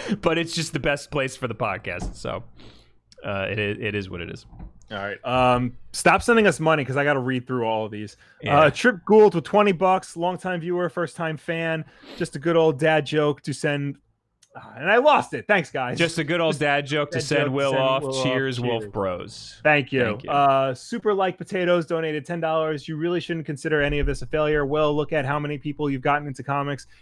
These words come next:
Speaker 2: It's incredible. You've done so much for so many. Wolf Den Live has been a part of each of my weeks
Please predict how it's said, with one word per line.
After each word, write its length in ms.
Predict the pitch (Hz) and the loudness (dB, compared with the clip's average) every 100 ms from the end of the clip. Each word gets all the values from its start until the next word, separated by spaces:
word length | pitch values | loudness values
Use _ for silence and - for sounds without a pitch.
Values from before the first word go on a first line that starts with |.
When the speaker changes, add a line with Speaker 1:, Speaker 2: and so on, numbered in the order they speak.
| - | -8
Speaker 2:
It's 160 | 151 | -6
incredible. 640 | 127 - 151 143 147 143 139 _ | -4 0 0 2 0 0 -2 _
You've 200 | 135 127 | -4 -4
done 220 | 139 131 | -4 -6
so 200 | 123 165 | -2 -2
much 280 | 151 147 143 | 0 -2 -4
for 80 | 131 | -8
so 200 | - 151 | -8 -6
many. 400 | 139 139 139 135 | -4 -4 -4 -6
Wolf 220 | 131 131 | -6 -8
Den 140 | - 135 | -6 -2
Live 220 | 131 131 | 0 -2
has 100 | 123 | -4
been 140 | 139 | -8
a 40 | 131 | -8
part 280 | - 131 123 | -2 0 0
of 100 | 123 | -2
each 240 | 165 - | -4 -4
of 100 | 139 | -4
my 140 | 143 | -2
weeks 400 | 131 151 151 - | 0 0 -2 -4